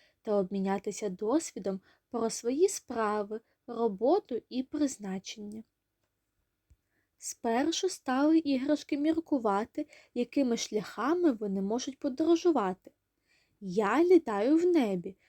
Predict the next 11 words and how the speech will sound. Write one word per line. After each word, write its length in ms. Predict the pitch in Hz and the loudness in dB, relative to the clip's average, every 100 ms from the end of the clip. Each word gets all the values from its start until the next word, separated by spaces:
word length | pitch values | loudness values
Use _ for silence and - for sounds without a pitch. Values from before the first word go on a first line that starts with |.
| _ _ | _ _
тому 300 | 214 196 196 | -4 -2 -2
я 480 | 185 160 202 214 311 - _ _ | -2 -4 -6 -4 -4 -8 _ _
повітряний 760 | - 233 185 220 262 - 359 392 | 0 0 2 -2 -2 -2 2 2
транспорт», 800 | - 277 247 226 - 233 226 - _ _ | 0 -2 0 -2 -8 -10 -10 -14 _ _
сказав 480 | - 247 220 220 | -8 -4 0 0
вертоліт. 640 | 214 233 - 240 196 190 _ _ _ _ _ _ _ _ | -2 -6 -6 -6 -4 -8 _ _ _ _ _ _ _ _
До 180 | 233 285 | 0 2
якого 540 | 349 453 415 302 220 | 2 4 6 4 2
транспорту 840 | - - 262 427 - - 247 - 220 - - | -4 -4 -2 -2 -6 -8 -8 -8 -14 -16 -2
належить 600 | 277 302 262 254 233 - | 2 4 4 2 -6 -2
вертоліт? 580 | 294 320 370 311 220 | -2 4 4 4 2